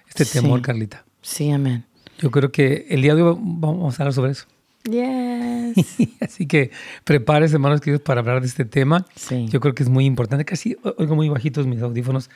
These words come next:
Speaker 1: Si me puede ayudar, Brian, por ahí, por favor, porque se escucha muy, muy bajito. Entonces, este, sí, el, el temor, hermanos, es algo que nos ataca a los seres humanos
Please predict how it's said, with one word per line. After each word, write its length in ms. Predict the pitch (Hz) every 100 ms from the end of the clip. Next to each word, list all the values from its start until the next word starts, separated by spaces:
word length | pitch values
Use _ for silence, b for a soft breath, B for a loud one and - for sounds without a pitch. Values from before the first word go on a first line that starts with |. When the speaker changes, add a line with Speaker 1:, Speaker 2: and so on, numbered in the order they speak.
| B
Speaker 1:
Si 140 | - 143
me 60 |
puede 180 | 110 127
ayudar, 320 | 120 117 113 B B B B
Brian, 280 | 139 127 123
por 100 | 120
ahí, 100 | 120
por 140 | 120
favor, 300 | - 120 113 - B B B B
porque 220 | - -
se 120 | - 139
escucha 280 | - 131
muy, 260 | 123 120 196
muy 220 | 240 120 113
bajito. 320 | 107 120 - B B B B
Entonces, 500 | - 139 165 175 190
este, 380 | 170 135 - 131
sí, 360 | 113 165 160 147 B B B B
el, 320 | 156 147 - _ -
el 200 | 151 135
temor, 360 | 156 143 175
hermanos, 520 | 214 180 156 156 165 -
es 220 | 139 -
algo 320 | 165 143 151
que 380 | 151 123 113 107 - B B B B B -
nos 200 | 123 135
ataca 460 | - - 143 -
a 20 |
los 160 | 147 131
seres 300 | 147 131 123
humanos 680 | 120 117 120 123 151 165